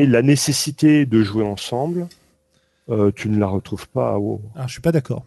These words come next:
Speaker 1: sur le fait que tu la retrouves pas. Mais
Speaker 2: Ah bah,
Speaker 1: vraiment,
Speaker 2: écoute, euh,
Speaker 1: vraiment pas d'accord. Cela
Speaker 2: moi,
Speaker 1: dit
Speaker 2: pour avoir joué les deux, je vois une vraie différence.
Speaker 1: Eh ben, écoute, moi, j'ai pas joué au un d'EverQuest,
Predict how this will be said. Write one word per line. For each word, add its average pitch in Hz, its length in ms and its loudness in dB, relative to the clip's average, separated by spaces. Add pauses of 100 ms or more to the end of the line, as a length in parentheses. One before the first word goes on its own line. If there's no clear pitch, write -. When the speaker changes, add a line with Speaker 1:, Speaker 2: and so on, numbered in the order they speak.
(120)
Speaker 1:
sur - 160 -6
le 120 60 -2
fait 131 160 -4
que 135 100 -6
tu - 100 -10
la 120 80 -2
retrouves - 240 -10
pas. - 160 -12 (340)
Mais 127 100 -6
Speaker 2:
Ah 107 80 -6
bah, 123 80 -2
Speaker 1:
vraiment, 196 380 2
Speaker 2:
écoute, 113 180 -10
euh, 120 80 0
Speaker 1:
vraiment 170 380 4
pas 143 160 0
d'accord. 143 480 -4 (480)
Cela 208 240 2
Speaker 2:
moi, 151 80 4
Speaker 1:
dit 151 80 -8
Speaker 2:
pour 143 80 2
avoir 123 200 2
joué 131 200 4
les 135 120 4
deux, 180 300 6
je 131 140 2
vois 131 240 2
une 117 80 2
vraie 127 180 0
différence. 131 580 -6
Speaker 1:
Eh 151 80 0
ben, 117 200 -4
écoute, 123 240 -8
moi, 131 100 0
j'ai 123 140 -2
pas 139 100 -2
joué 135 220 0
au 131 180 0
un 151 160 0
d'EverQuest, 120 640 -8